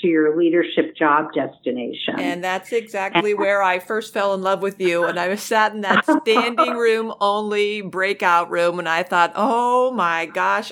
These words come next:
Speaker 2: I was writing furiously. And that's how I, I learned of you and got a hold of you when I saw the job, um, ad for Hopkins. That was exactly the course.
Speaker 1: Oh, that's,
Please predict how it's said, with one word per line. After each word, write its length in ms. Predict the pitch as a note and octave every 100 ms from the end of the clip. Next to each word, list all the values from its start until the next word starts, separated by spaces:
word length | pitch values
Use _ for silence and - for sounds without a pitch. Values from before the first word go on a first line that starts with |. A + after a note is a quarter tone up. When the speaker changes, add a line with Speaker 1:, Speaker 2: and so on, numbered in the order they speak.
| F#3
Speaker 2:
I 140 | G3
was 160 | G3+ D#3+
writing 340 | F3+ F#3 F#3
furiously. 500 | - G3+ G3+ G3+ F#3+
And 80 | E3+
that's 240 | E3+ F#3
how 240 | A3 F#3+ F3+
I, 280 | E3+ F3 -
I 280 | E3+ F3 F3 - - - F3+
learned 340 | G#3+ B3+ G#3+
of 160 | E3+ E3
you 240 | E3 E3+
and 180 | E3+ F3
got 220 | F3+ F3+
a 60 | G#3
hold 180 | G#3+
of 160 | C4 F3
you 120 | F3+
when 200 | F3 F3
I 100 | F3
saw 240 | F#3+ F#3+ F#3+
the 100 | G3
job, 460 | F#3+ A3 G3+ D#3+ -
um, 280 | F3+ F3+ E3+
ad 200 | E3+ F3
for 140 | F#3
Hopkins. 460 | F3+ G3+ - D#3 C3+
That 200 | E3 -
was 160 | F#3 E3+
exactly 440 | E3+ D#3+ D#3 F3
the 100 | F3
course. 320 | C4+ F#4+ - - _ _ _ - _ _ _ _ -
Speaker 1:
Oh, 200 | A#3 B3
that's, 280 | C4+ D#4